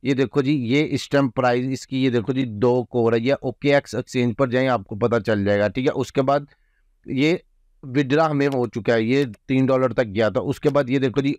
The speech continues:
ओईएक्स टोकन, जो कि इनका ये अब हमारा एयर ड्रॉप चल रहा है। उसके बाद टीसी है, ये टेस्ट नेट के थे, इसका भी देखेंगे फ्यूचर में क्या मिलता है। उसके बाद टीसी बीओटी, टीसी, इस तरह के एयर ड्रॉप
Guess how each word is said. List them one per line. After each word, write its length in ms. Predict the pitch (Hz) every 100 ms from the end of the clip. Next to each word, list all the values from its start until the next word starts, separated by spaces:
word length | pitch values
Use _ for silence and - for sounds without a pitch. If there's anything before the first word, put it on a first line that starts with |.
| -
ओईएक्स 720 | 135 - 135 - 135 - -
टोकन, 300 | 127 - 135
जो 120 | 127
कि 140 | 110 131
इनका 240 | 139 123 135
ये 260 | 120 131 -
अब 120 | 127 120
हमारा 280 | 123 117 117
एयर 160 | 120 117
ड्रॉप 240 | 107 120
चल 160 | 98 107
रहा 120 | 95
है। 180 | 101 _ _ _
उसके 180 | 143 -
बाद 140 | 156
टीसी 420 | 139 139 135 - 151
है, 100 | 151
ये 340 | 143 151 160 - _ _ -
टेस्ट 200 | 139 135
नेट 180 | 131
के 160 | 107 123
थे, 120 | 107
इसका 260 | 131 - 147
भी 120 | 139
देखेंगे 380 | 123 123 156 151
फ्यूचर 360 | 127 123 110 123
में 120 | 131
क्या 140 | 117 123
मिलता 240 | 120 104
है। 40 |
उसके 160 | 131 -
बाद 140 | 135 123
टीसी 320 | 127 120 135
बीओटी, 520 | 120 123 127 120 123 120
टीसी, 440 | 104 120 - 127 - _ _
इस 120 | 139 -
तरह 200 | 147 131
के 100 | 135
एयर 180 | 117
ड्रॉप 280 | 107 113 120